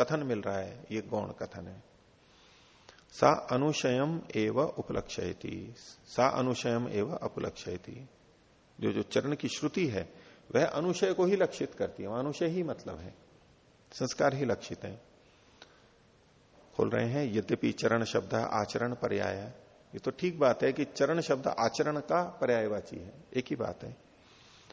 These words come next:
"परंतु कृतात्य ये कर्म क्षये चरण से आचरण से कुतः प्रसंग", तो जब यहाँ कृतात्य कह दिया गया, कर्म का क्षय हो गया, तो जिन कर्मों के कारण गया था वो भोग लेने पे वो कर्म तो समाप्त हो गए, तो फिर कर्मों के कारण वापस आता है ये थोड़ा ना कह, कहा जाएगा,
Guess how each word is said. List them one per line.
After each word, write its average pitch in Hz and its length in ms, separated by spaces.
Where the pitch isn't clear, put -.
"परंतु 107 500
कृतात्य 175 500
ये 117 240
कर्म 127 300
क्षये 110 460
चरण 120 420
से - 240
आचरण 123 480
से 135 160
कुतः - 280
प्रसंग", 139 420
तो 117 60
जब 131 180
यहाँ 143 120
कृतात्य 151 600
कह 147 180
दिया 123 240
गया, 107 220
कर्म 131 280
का 139 120
क्षय - 280
हो 139 180
गया, 95 160
तो 104 80
जिन 147 180
कर्मों 143 320
के 156 100
कारण 139 320
गया 127 340
था 123 300
वो 135 180
भोग 123 280
लेने 131 240
पे 135 120
वो 131 120
कर्म 127 260
तो 123 100
समाप्त 151 440
हो 143 100
गए, 123 200
तो - 60
फिर 160 100
कर्मों 123 380
के 185 120
कारण 175 280
वापस 156 380
आता 151 180
है 151 80
ये 151 100
थोड़ा 165 160
ना 160 80
कह, 139 180
कहा 110 260
जाएगा, 104 380